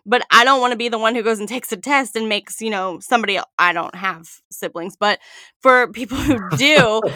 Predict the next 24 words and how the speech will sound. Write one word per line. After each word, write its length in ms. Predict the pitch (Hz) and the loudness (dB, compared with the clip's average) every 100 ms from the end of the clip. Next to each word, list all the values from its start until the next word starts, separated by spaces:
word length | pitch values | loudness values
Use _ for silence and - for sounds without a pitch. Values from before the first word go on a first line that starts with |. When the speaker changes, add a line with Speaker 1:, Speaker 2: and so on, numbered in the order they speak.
| - - | -4 4
Speaker 1:
I 80 | 269 | 6
don't 100 | 254 | 6
wanna 140 | 262 | 2
be 100 | 254 | 0
the 100 | 233 | 0
one 200 | 233 247 | 4 4
that 100 | 226 | 2
makes 260 | 196 226 214 | 0 0 0
my 80 | 220 | -4
sister 320 | 240 247 214 | -4 -2 0
find 220 | 208 196 | 2 2
out 200 | 196 180 | 2 2
she 120 | - | -2
don't 120 | 202 214 | -4 -2
have 160 | 185 | -2
the 60 | - | -4
same 200 | 180 151 | -8 -8
parents 460 | - 247 226 - - | -6 0 0 0 -6
as 140 | 180 | -10
me, 280 | 190 98 - 208 226 _ | -8 -10 -10 -16 -20 _
which 140 | - 214 | -6 -2
I 100 | 202 | 0
do 160 | 220 | 0
have 240 | 233 190 | 0 -2